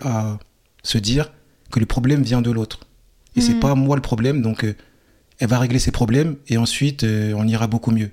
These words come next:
Speaker 1: Mais au final, elle peut, elle peut régler ses problèmes. Si elle règle ses problèmes et que toi, tu les règles pas, la seule chose qui va arriver, c'est qu'elle va partir.
Speaker 2: Mhm.
Speaker 1: Donc voilà.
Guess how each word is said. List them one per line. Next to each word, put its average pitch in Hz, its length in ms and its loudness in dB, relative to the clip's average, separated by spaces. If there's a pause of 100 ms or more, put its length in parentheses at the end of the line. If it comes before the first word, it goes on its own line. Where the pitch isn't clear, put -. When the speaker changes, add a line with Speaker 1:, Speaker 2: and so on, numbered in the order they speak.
(280)
Speaker 1:
Mais 101 480 -2 (760)
au 120 40 0
final, 131 480 2
elle 120 100 -4
peut, 120 100 -2 (120)
elle 120 80 -2
peut 151 120 0
régler 147 180 2
ses 139 100 2
problèmes. 127 400 0 (480)
Si - 200 2
elle 165 40 6
règle 147 160 2
ses 143 120 2
problèmes 139 320 4
et - 20 0
que - 60 -4
toi, 135 80 2
tu - 100 -2
les 113 80 4
règles 107 220 2
pas, 160 240 0
la 113 100 0
seule 123 140 0
chose - 120 -4
qui 120 100 -4
va 110 100 0
arriver, 110 240 -2
c'est 127 100 -6
qu'elle 107 140 0
va 101 80 0
partir. - 320 -6 (1600)
Speaker 2:
Mhm. 247 140 2
Speaker 1:
Donc 226 120 0
voilà. 196 220 -4